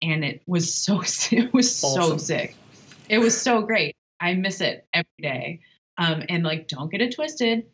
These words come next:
Speaker 1: Love my kids. Uh, but they run into my room at, like, six thirty, seven in the morning, and
Speaker 2: Ooh.
Speaker 1: they wanna get in bed and look at pictures of snakes, which is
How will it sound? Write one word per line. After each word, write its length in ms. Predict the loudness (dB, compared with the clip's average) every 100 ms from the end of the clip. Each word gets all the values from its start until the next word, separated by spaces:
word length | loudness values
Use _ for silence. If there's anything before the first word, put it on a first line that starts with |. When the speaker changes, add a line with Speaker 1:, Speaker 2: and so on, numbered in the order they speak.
| 0
Speaker 1:
Love 280 | 2 2
my 140 | 2 0
kids. 520 | 0 -2 -2 -10 -18 _ _ _ _ -6
Uh, 440 | 0 0 0 -4 -8 -14 -8
but 460 | 0 2 2 -2 -10 _ _ _ _ _ _ _
they 360 | 0 2 2 0
run 240 | 0 -2 0
into 180 | -2
my 160 | -2 -2
room 500 | 0 0 0 0 -2
at, 420 | -4 -4 -4 -4
like, 400 | -4 -4 -4 -8 -18 -20 _ _ -10
six 720 | -4 -4 -4 -10 -12 -14 -8 -2
thirty, 460 | 2 2 0 0
seven 360 | 0 0 2 2
in 80 | 2
the 40 |
morning, 580 | 0 0 0 0 -2 -2 0
and 200 | 2 2
Speaker 2:
Ooh. 20 |
Speaker 1:
they 100 | 2
wanna 200 | 2 2
get 120 | 2
in 60 | 0
bed 240 | 0 0
and 100 | -2
look 120 | -6 -8
at 80 | -10
pictures 400 | -6 -2 -2 -4
of 100 | -4
snakes, 560 | -2 -2 -2 -6 -6
which 320 | -4 -2 -2
is 400 | -2 -4 -6 -2